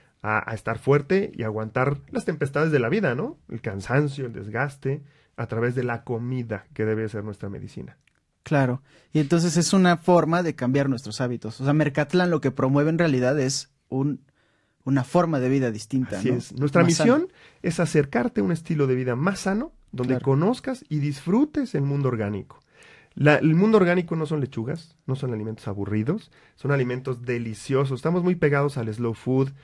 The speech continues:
Speaker 1: a todos estos conceptos interesantes de retomar nuestras raíces, de comer sano, de comer rico, de disfrutar en la mesa con tu familia, de disfrutar unos ricos taquitos de aguacate, o sea, de comer rico como debemos de comer,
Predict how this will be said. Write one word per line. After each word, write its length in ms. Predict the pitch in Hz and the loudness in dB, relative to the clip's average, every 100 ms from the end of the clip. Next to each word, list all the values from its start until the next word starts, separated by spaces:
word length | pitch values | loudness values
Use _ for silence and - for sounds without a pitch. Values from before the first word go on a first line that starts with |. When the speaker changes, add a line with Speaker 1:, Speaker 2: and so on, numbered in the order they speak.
| - _ | -20 _
Speaker 1:
a 80 | 135 | -6
todos 160 | 156 160 | -4 -2
estos 180 | 165 | -4
conceptos 580 | - 127 135 139 139 135 | -4 -4 -2 -2 -2 -4
interesantes 800 | 123 120 113 107 123 127 131 123 _ _ _ | -4 -6 -6 -6 -8 -4 -6 -6 _ _ _
de 220 | - 123 | 2 2
retomar 680 | 123 131 135 127 123 131 139 | 4 2 0 0 2 2 4
nuestras 300 | 139 139 120 | 2 0 -2
raíces, 500 | 110 113 120 - 117 | 0 0 -2 -4 -6
de 140 | 117 113 | -6 -8
comer 420 | 120 123 135 123 | -8 -2 0 -2
sano, 480 | - 120 120 123 117 | -4 -6 -4 -4 -6
de 120 | 113 | -6
comer 340 | - 123 127 | -8 -6 -4
rico, 500 | 117 135 139 - 107 | -2 -4 -4 -6 -6
de 100 | 110 | -6
disfrutar 480 | 113 110 120 - 135 | -8 -8 -8 -2 0
en 80 | 135 | 2
la 80 | 107 | 0
mesa 260 | 120 117 | -6 -8
con 100 | 123 | -12
tu 100 | 110 | -14
familia, 640 | 107 98 110 139 139 123 120 _ - _ _ | -14 -10 -4 -2 0 -2 -6 _ -20 _ _
de 140 | 135 | 0
disfrutar 400 | 131 131 - 139 | 2 -2 -4 0
unos 160 | 135 123 | 0 0
ricos 240 | 123 117 | -4 -6
taquitos 340 | 120 107 120 120 | -8 -8 -6 -6
de 60 | |
aguacate, 560 | 104 90 - 135 139 131 | -6 -10 -12 -10 -4 -4
o 80 | 117 | -2
sea, 220 | 123 117 - - _ | -4 -4 -10 -20 _
de 140 | 135 | -8
comer 340 | 135 139 165 160 | -2 0 2 2
rico 340 | 151 165 127 | 0 0 -4
como 240 | 123 123 123 | -6 -4 0
debemos 420 | 123 170 175 147 | 2 2 0 -2
de 120 | 117 | -4
comer, 400 | - 110 127 135 | -6 -6 -2 -2